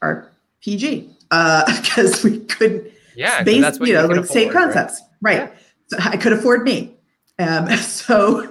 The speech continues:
Speaker 3: can
Speaker 1: the
Speaker 3: afford
Speaker 1: reading
Speaker 3: to
Speaker 1: material,
Speaker 3: that
Speaker 1: right,
Speaker 3: quote.
Speaker 1: the reading material with the books that I got at the library to start before I wrote my own, you know, you know,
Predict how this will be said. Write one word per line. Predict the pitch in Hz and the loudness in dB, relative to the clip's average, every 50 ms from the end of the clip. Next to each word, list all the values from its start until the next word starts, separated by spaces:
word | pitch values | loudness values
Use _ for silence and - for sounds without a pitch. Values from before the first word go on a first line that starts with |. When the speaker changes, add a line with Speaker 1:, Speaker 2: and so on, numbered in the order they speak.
| - | -18
Speaker 3:
can | - - - 220 | -20 -10 -4 -4
Speaker 1:
the | 208 | -4
Speaker 3:
afford | - - - - 214 190 185 202 | -4 -6 -8 -4 0 0 0 0
Speaker 1:
reading | 214 214 240 226 | 0 2 2 2
Speaker 3:
to | 233 233 | 2 2
Speaker 1:
material, | 233 - 277 247 240 240 240 240 | 0 -2 0 2 2 4 2 2
Speaker 3:
that | 247 240 - | 2 0 -2
Speaker 1:
right, | - - - - _ - 214 240 247 | -2 -8 -16 -20 _ -2 0 2 4
Speaker 3:
quote. | 254 254 | 4 4
Speaker 1:
the | 208 220 | 2 2
reading | 247 269 269 269 269 | 2 2 2 2 0
material | 269 - 285 277 269 277 285 | 0 0 0 2 2 2 0
with | 294 254 | 0 -4
the | 254 208 | -4 -4
books | 190 226 233 233 233 - | -4 -4 -4 -4 -6 -6
that | 240 214 | -2 -2
I | 196 208 | -2 0
got | 208 196 208 | 0 -2 -2
at | 220 220 | -2 -2
the | 220 | -2
library | 196 202 185 175 190 196 214 202 208 220 233 | -2 -2 -2 -2 -2 -2 -2 -2 -2 -2 -2
to | 262 269 | -4 -6
start | - - 262 247 254 269 - | -6 -6 -6 -6 -6 -6 -8
before | 175 175 - 190 180 170 | -12 -12 -8 -6 -6 -4
I | 165 | -4
wrote | 170 165 175 175 180 185 185 | -4 -2 0 0 0 0 -2
my | - 170 160 160 160 | -4 -4 -4 -4 -6
own, | 160 160 165 165 165 165 175 175 170 165 170 - | -6 -6 -4 -4 -4 -6 -6 -6 -6 -8 -10 -10
you | - 180 160 | -8 -6 -4
know, | 156 147 147 143 143 139 - _ _ _ _ _ _ _ _ _ _ _ _ _ _ _ _ _ _ _ _ _ _ _ _ _ _ _ _ _ | -2 -2 -2 -4 -4 -6 -10 _ _ _ _ _ _ _ _ _ _ _ _ _ _ _ _ _ _ _ _ _ _ _ _ _ _ _ _ _
you | 208 190 | -2 0
know, | 151 143 151 147 131 143 180 | 0 0 0 0 0 0 -2